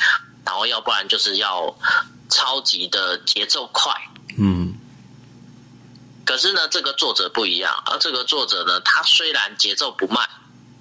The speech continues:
Speaker 1: 但是他也不会太快，他把它拿捏得算有一点刚好。然后他，然后我们，我们常常有很多作品为了赶时间，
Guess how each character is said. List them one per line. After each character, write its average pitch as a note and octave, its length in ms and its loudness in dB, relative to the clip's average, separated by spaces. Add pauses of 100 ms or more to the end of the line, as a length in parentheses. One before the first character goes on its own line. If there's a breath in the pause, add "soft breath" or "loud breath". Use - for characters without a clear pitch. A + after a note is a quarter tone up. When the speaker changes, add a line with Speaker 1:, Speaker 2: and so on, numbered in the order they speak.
Speaker 1:
但 B2+ 220 0
是 A2+ 160 2
他 G2+ 240 0
也 F2+ 280 -2
不 F2+ 140 0
会 G2+ 240 0
太 A2+ 260 0 (120)
快， - 200 -2 (880 loud breath)
他 D3 140 0
把 G#2 200 -2
它 A#2+ 200 2
拿 G#2+ 240 0
捏 A2+ 220 -4
得 G#2+ 180 -2
算 A2 240 2
有 F#2 160 2
一 B2 60 0
点 F#2 260 -6
刚 A2 220 0
好。 - 340 0 (340 loud breath)
然 D#3 140 0
后 G#3+ 160 0
他， F3+ 400 2
然 F3 140 2
后 G#3 160 2
我 C#3 160 2
们， G#2 340 0
我 A2 140 0
们 B2+ 160 2
常 C3+ 200 0
常 D3+ 200 2
有 D3 100 0
很 - 240 0
多 C3+ 160 0
作 - 300 0
品 G2 220 0
为 D#3+ 160 2
了 G2+ 180 2
赶 E2+ 200 -2
时 - 260 2
间， G#2+ 300 -2